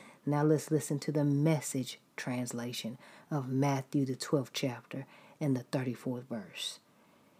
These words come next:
It says, "You have minds like a snake pit.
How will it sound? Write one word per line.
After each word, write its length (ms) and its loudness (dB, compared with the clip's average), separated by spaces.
It 100 -4
says, 400 2
"You 340 10
have 480 6
minds 1040 6
like 240 2
a 60 0
snake 400 4
pit. 420 -6